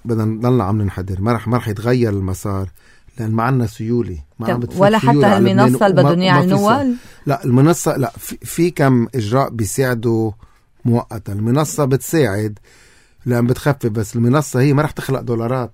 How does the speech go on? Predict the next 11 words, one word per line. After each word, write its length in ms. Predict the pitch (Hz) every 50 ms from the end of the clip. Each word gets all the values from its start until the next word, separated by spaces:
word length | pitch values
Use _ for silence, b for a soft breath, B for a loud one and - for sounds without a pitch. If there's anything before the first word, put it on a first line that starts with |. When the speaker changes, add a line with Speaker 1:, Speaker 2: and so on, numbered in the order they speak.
| _ -
Speaker 1:
كيف 120 | - 160
بدها 100 | 139 147
تخلق 260 | 123 - - 120 120 110
دولارات؟ 520 | 113 120 110 117 120 120 113 104 - -
هي 100 | 131 135
بدها 220 | 120 123 117 127
تنظم 580 | 117 - 135 160 170 147 117 123 127 120 117 110 - b b b b b b
الموجود. 540 | 120 120 135 143 139 120 135 135 131 117 101
ما، 180 | 110 107 104 95 90 101 101 - - 101
فتنا 360 | - - - - - 170 147
بالأرقام، 640 | 123 123 120 120 120 135 - 143 135 123 113 120 123